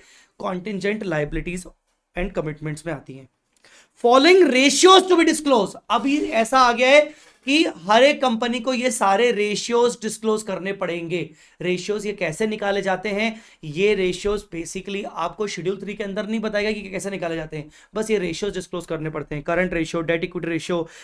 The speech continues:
डेट सर्विस कवरेज रेशियो, डीएस, डीएससी, उसके बाद return on equity ratio, ret-, uh, inventory turnover ratio, trade receivable turnover ratio, trade payable turnover ratio, net capital turnover ratio, net profit ratio, ये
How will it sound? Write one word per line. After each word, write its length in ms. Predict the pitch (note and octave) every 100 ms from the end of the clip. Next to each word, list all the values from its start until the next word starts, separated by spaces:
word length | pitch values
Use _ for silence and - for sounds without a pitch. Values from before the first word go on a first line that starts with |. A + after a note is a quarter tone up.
| - D3
डेट 220 | G3 G#3+
सर्विस 380 | G#3+ F#3 G3+ -
कवरेज 380 | F3+ F3+ D#3+
रेशियो, 280 | C#3+ - E3+
डीएस, 440 | D#3 E3 F3+ F3 -
डीएससी, 560 | D#3 F#3 F#3 F3+ F3+ E3 _ _ - _ _ _ _
उसके 260 | G#3 G#3+ A3+
बाद 320 | G3 F#3+ E3 E3 D#3+
return 260 | F3+ G#3
on 140 | G#3 G#3
equity 340 | G3 G#3+ A3 G3+
ratio, 280 | F3+ G3+ E3+ D#3+
ret-, 260 | D#3+ D#3+ -
uh, 160 | F#3 -
inventory 460 | G#3 G3+ A3 A3 A#3+
turnover 320 | A3 G3+ G3 F3+
ratio, 320 | F3 F3+ E3 E3
trade 200 | A3 G#3+
receivable 300 | A3 G#3+ G#3+
turnover 320 | G3+ G3 F#3+
ratio, 320 | F3+ - F3+ C#3+ _ _ _ - _ -
trade 260 | A#3 A#3
payable 320 | A#3+ A#3 B3+ A#3+
turnover 320 | A3+ A3 G#3
ratio, 300 | G3 F#3+ E3+ E3+
net 180 | A3 A3
capital 340 | A3 A3 A#3 A#3+ _ _ _ _ _ _
turnover 360 | A3 A3+ A3+ A3
ratio, 340 | G#3 G3+ G#3 D#3+
net 260 | F3+ A3
profit 340 | A#3 A#3 A#3 A#3
ratio, 380 | A3 G#3+ G#3 D3+ _ _ _ _ _ _ _ _ _ _ _ _ _ _ _ _ _ -
ये 260 | C#3+ F3+